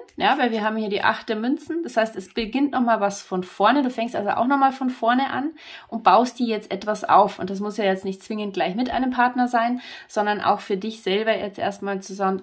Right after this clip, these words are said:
da bin ich fest, da stehe ich, da bin ich stabil, da bin ich verwurzelt und ab da kann es losgehen, ja, und das braucht natürlich noch ein bisschen Geduld.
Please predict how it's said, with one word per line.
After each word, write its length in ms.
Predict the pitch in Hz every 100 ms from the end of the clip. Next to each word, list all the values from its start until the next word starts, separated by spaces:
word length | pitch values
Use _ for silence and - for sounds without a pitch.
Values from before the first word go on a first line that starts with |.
| -
da 300 | - 175 208
bin 360 | 185 180 196 190
ich 300 | 165 - _
fest, 480 | - - 330 - 175
da 120 | 151
stehe 480 | - - 285 285 254
ich, 200 | 254 254
da 120 | 175
bin 120 | 147
ich 120 | 160
stabil, 340 | - 185 240 247
da 60 |
bin 100 | 175
ich 100 | 165
verwurzelt 540 | 175 180 240 233 220 - - - -
und 160 | - 196
ab 140 | 190 -
da 240 | 180 208
kann 300 | 226 - 190
es 120 | 190
losgehen, 480 | 131 - - - _ _ -
ja, 260 | - 214 254 - -
und 160 | 190
das 120 | 190
braucht 260 | - 185 185
natürlich 420 | 190 190 180 185
noch 220 | 180 170 - _ _ -
ein 140 | 185
bisschen 380 | 180 185 202 185
Geduld. 460 | 190 202 202 190